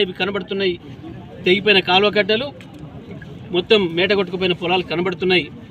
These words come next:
దీనిపైన మేము డిమాండ్ చేస్తా ఉన్నాం బీఆర్ఎస్ పార్టీగా, ఎట్టి పరిస్థితులలో కూడా ఇక్కడ జరిగిన నష్టానికి ప్రభుత్వమే పూర్తి బాధ్యత తీసుకొని రైతాంగానికి ఊరట కల్పించాలి, ధైర్యం కల్పించాలి, వాళ్ళని తిరిగి వ్యవసాయం చేసుకునే పద్ధతులకు తీసుకురావాలి.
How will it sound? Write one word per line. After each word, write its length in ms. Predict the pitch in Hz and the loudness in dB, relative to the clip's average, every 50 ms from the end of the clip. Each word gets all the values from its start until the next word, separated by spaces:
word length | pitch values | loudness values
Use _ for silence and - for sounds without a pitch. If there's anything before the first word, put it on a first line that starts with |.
| - - - - - - - - - - - | -18 -18 -18 -18 -18 -12 -12 -12 -10 -2 2
దీనిపైన 400 | 208 226 226 190 202 202 226 240 233 226 | 2 2 4 4 4 4 4 4 4 4
మేము 160 | 226 226 214 190 170 | 4 4 2 -2 -4
డిమాండ్ 280 | 180 190 220 226 220 202 | -4 -2 0 0 0 0
చేస్తా 200 | 202 - - 214 196 196 | -2 -2 -2 -4 -4 -4
ఉన్నాం 160 | - 226 214 175 | -4 -4 -2 -2
బీఆర్ఎస్ 280 | 190 196 190 180 - - | -2 -2 -2 -4 -6 -4
పార్టీగా, 300 | 185 185 180 208 202 226 240 196 180 | -4 -2 -2 0 0 0 0 0 0
ఎట్టి 180 | - - 220 185 208 | -2 -2 -4 -2 -2
పరిస్థితులలో 420 | 196 180 - 202 190 196 190 180 175 - | -4 -2 -2 -2 0 2 0 0 0 0
కూడా 200 | 180 180 202 185 156 - - - - - - - - - - - - - 180 170 | 2 4 4 4 4 2 -2 -10 -16 -16 -16 -18 -18 -18 -18 -18 -6 -6 -6 -2
ఇక్కడ 220 | - - 220 214 196 180 160 | 2 4 4 4 4 2 0
జరిగిన 240 | 175 180 220 226 220 208 190 | 0 2 2 2 4 4 2
నష్టానికి 420 | 180 - - 220 220 214 196 208 - - | 0 0 0 0 0 0 -2 -4 -4 -2
ప్రభుత్వమే 380 | 190 202 214 208 - 214 214 185 - | -2 -2 -2 -2 0 0 0 0 -2
పూర్తి 240 | 226 247 240 202 233 180 190 | -4 -6 -2 -2 0 2 2
బాధ్యత 320 | 196 185 202 190 190 180 180 | 2 2 2 2 2 2 0
తీసుకొని 400 | 202 190 - - 214 214 202 185 123 - - - - - - - - - 147 | -2 -2 2 2 4 6 6 4 4 2 -6 -16 -20 -20 -18 -18 -14 0 2
రైతాంగానికి 540 | 160 190 185 196 202 208 208 202 196 180 180 175 | 2 4 4 2 2 2 2 2 2 0 -2 -2
ఊరట 160 | 175 180 175 170 - 170 | -2 -2 -2 -2 -2 -2
కల్పించాలి, 440 | 180 175 202 196 180 202 196 202 185 170 | -2 -2 -4 -4 -2 -2 0 0 0 0
ధైర్యం 220 | 175 180 175 170 165 165 | 2 0 0 0 0 -2
కల్పించాలి, 520 | 175 175 196 170 - 196 180 180 185 175 160 - - - - - - - - - - - - | -2 -2 -4 -4 -2 0 2 4 2 2 0 -2 -10 -16 -16 -14 -16 -16 -16 -16 -16 -6 -2
వాళ్ళని 260 | 165 180 185 185 185 - - | 0 2 4 2 2 2 2
తిరిగి 240 | 180 214 220 233 220 185 180 | 0 2 4 4 4 4 2
వ్యవసాయం 280 | 180 180 - 190 180 175 | 0 0 0 0 -2 -2
చేసుకునే 240 | 170 - - 175 156 - 160 | -2 -2 -4 -4 -4 -4 -4
పద్ధతులకు 420 | 156 170 170 165 175 165 151 - - | -4 -4 -2 -2 -4 -6 -8 -6 -6
తీసుకురావాలి. 600 | 208 220 - - 190 180 170 170 170 - 165 156 | -6 -4 0 2 2 2 4 4 4 4 4 4